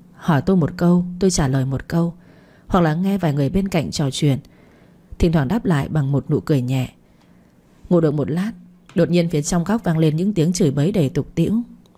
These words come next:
Ngay sau đó là những tiếng vỡ chai vang lên ầm ầm, rồi một đám người lao nhanh và đánh nhau ẩu đả. Tôi nâng mắt nhìn sang, thấy trong đám hỗn độn đó có một cô gái nhìn có vẻ yếu đuối và mong manh,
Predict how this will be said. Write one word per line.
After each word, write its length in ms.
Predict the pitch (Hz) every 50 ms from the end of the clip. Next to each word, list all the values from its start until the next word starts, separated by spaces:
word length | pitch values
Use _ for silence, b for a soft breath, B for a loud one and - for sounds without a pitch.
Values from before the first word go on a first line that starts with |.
| _ _ _ -
Ngay 140 | 190 190
sau 160 | 180 190 190 180
đó 140 | 156 156
là 140 | 214 202 143
những 200 | 135 151 180 196
tiếng 240 | 180 175 147 151 165
vỡ 120 | 180 208
chai 300 | 214 - - 196 185 185
vang 180 | 175 185 180 180
lên 140 | 185 185 180
ầm 220 | 180 160 143 127
ầm, 300 | - - 139 135 127 131 - b b b b b b b b b b
rồi 180 | - - 180 165
một 140 | 151 -
đám 260 | 90 151 151 208 226 220
người 160 | 180 151 143
lao 200 | 165 196 196 196
nhanh 220 | 196 202 196 196 185
và 100 | 160 123
đánh 220 | 131 139 170 196
nhau 160 | 208 202 202
ẩu 240 | - 175 156 127 120
đả. 260 | 120 139 123 123 123 - b b b b b b b b b b b
Tôi 120 | - 170
nâng 200 | 165 156 156 160
mắt 120 | 190 226 226
nhìn 260 | 196 156 139 127 120
sang, 320 | - - 160 156 156 156 151 b b b b b b b b b
thấy 160 | - 165 147
trong 200 | 147 - 175 165
đám 180 | 165 147 147 180
hỗn 220 | 185 190 202 226
độn 200 | 202 165 107 80
đó 360 | 80 147 139 139 143 180 220 -
có 100 | - 233
một 160 | 196 156 - -
cô 120 | - 190
gái 220 | 180 165 147 170 214
nhìn 280 | 214 180 151 131 156
có 100 | - 202
vẻ 160 | 202 190 143 -
yếu 240 | - 143 151 175
đuối 300 | 185 175 160 151 160 202
và 140 | - - 131
mong 320 | 120 143 160 160 160 156 151
manh, 200 | 156 156 156